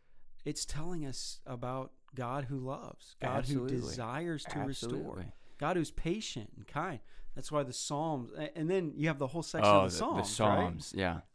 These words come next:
Speaker 1: Like, that's the songbook, and also, like, okay, how do I deal with everyday life?
Speaker 2: Yeah.
Speaker 1: Is it okay to feel sad, to feel mad?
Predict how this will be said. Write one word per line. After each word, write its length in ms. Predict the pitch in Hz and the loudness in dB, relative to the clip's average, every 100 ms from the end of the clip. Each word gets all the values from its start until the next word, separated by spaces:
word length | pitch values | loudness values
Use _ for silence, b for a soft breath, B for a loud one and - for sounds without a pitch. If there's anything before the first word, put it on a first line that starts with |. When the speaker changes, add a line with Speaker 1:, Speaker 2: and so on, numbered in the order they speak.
| 151 | 0
Speaker 1:
Like, 280 | 143 143 | 0 0
that's 420 | 139 139 165 - - | 0 0 2 0 -2
the 200 | 147 139 | 0 0
songbook, 840 | - 160 143 156 165 156 165 170 | 0 2 2 2 2 2 2 2
and 120 | 143 | -2
also, 360 | 135 156 - 156 | 0 -2 0 0
like, 240 | 131 123 117 - - - - _ _ _ _ - _ _ - | 2 0 -2 -10 -20 -20 -20 _ _ _ _ -20 _ _ -4
okay, 460 | 131 131 143 151 - b b b b b | -2 2 4 4 0 b b b b b
how 220 | - 160 | 0 4
do 140 | 185 208 | 6 6
I 100 | 170 | 4
deal 320 | 117 131 160 | 2 4 4
with 180 | 160 - | 4 2
everyday 440 | 131 156 143 127 | 0 0 0 -2
life? 560 | 107 101 107 185 123 - | -2 -2 -2 -4 -8 -10
Speaker 2:
Yeah. 200 | - - 120 - - | -8 -8 -12 -14 -4
Speaker 1:
Is 180 | 151 151 | 0 2
it 80 | 170 | 2
okay 400 | 170 - 160 165 | 2 2 0 0
to 80 | 143 | -2
feel 460 | - - 135 165 139 | -6 -8 0 2 2
sad, 640 | - - 120 110 90 95 | -4 -4 -4 -6 -10 -12
to 80 | 120 | -12
feel 420 | 110 - 143 160 | -12 -4 0 2
mad? 300 | 135 113 95 | 0 -4 -10